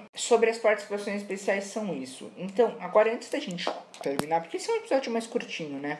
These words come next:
Eu só queria comentar da cena pós-crédito, que agora algumas séries estão tendo cena pós-crédito recentemente bastante. E a gente tem uma cena pós-crédito do Boba Fett, que também foi um personagem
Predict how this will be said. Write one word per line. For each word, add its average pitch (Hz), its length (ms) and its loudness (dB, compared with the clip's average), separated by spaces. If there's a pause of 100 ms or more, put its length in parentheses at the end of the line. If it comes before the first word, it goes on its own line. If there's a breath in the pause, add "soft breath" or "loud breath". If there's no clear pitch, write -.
(120)
Eu 156 60 0
só 196 140 2
queria 196 260 2
comentar 175 580 0
da 156 100 2
cena 170 280 -2
pós-crédito, 139 840 0
que - 400 -14
agora 143 340 4
algumas 151 440 0
séries 143 300 2
estão 147 200 -10
tendo 143 280 -6
cena 143 260 -6
pós-crédito 147 760 -2
recentemente 127 640 -12
bastante. 143 640 -6 (420 loud breath)
E 151 340 4
a 151 80 8
gente 160 360 -6
tem 170 200 -4
uma 156 160 -2
cena 139 280 -4
pós-crédito 143 680 -2
do 151 120 -6
Boba 165 460 4
Fett, - 720 0 (600)
que - 220 -10
também 131 680 -2 (160)
foi 139 160 -4
um 135 60 -8
personagem 131 680 -2